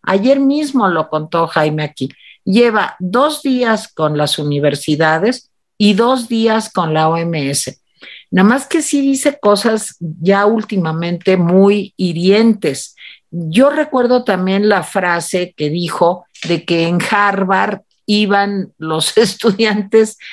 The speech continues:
a aprender a robar. O sea, es, eh, digo, decir eso es,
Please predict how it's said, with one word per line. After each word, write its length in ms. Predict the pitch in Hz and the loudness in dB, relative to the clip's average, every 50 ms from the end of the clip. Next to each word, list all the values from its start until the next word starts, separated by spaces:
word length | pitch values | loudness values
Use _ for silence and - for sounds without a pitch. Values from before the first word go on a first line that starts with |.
| - - - | -16 -10 -6
a 200 | 160 175 175 175 | -2 0 0 0
aprender 640 | 170 - - 180 180 175 175 170 175 185 190 202 | -2 -2 -4 -4 -4 -4 -4 -4 0 0 2 2
a 120 | 220 226 220 | 2 0 0
robar. 640 | 202 180 165 165 160 175 175 180 208 226 233 214 - _ _ _ - _ | -2 -2 -2 -2 -2 -2 0 0 0 -2 -2 -6 -10 _ _ _ -18 _
O 80 | 175 170 | -8 -4
sea, 320 | - 202 190 185 - - _ _ _ _ - | -2 -2 -2 -2 -4 -10 _ _ _ _ -8
es, 240 | - 196 190 - _ _ | -8 -8 -8 -8 _ _
eh, 380 | 214 202 - _ - 185 - 143 | -14 -14 -14 _ -16 -16 -14 -10
digo, 440 | 190 202 214 208 226 208 - - - - | -8 -6 -2 0 2 0 0 -2 -8 -6
decir 480 | 185 175 208 196 - - 254 277 277 | 0 2 2 2 2 2 2 4 6
eso 420 | 269 254 262 247 - - 269 233 214 | 6 6 6 4 0 0 0 2 2
es, 400 | 196 202 208 202 202 - - | 4 2 2 2 0 -8 -14